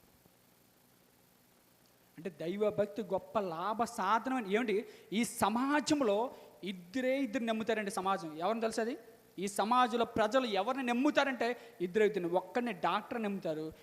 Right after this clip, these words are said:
ఇంకొకరు సేవకుని నమ్ముతాడు. వీళ్ళిద్దరిని తప్ప ఎవరిని కూడా నమ్మరు. ఒకరిని డాక్టరు, అవునా? ఇంకొకరు సేవకుడు. సేవకుడు వచ్చి, "అయ్యా,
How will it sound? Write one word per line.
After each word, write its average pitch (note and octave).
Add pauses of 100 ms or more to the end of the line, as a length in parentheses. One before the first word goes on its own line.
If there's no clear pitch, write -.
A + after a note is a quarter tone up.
(140)
ఇంకొకరు G#3
సేవకుని F3+
నమ్ముతాడు. D3+
వీళ్ళిద్దరిని F3+
తప్ప G3+
ఎవరిని G3
కూడా G#3 (840)
నమ్మరు. F3+ (1080)
ఒకరిని C4+
డాక్టరు, G#3 (260)
అవునా? C4 (440)
ఇంకొకరు D4 (320)
సేవకుడు. G#3 (220)
సేవకుడు D4+
వచ్చి, D4+
"అయ్యా, C4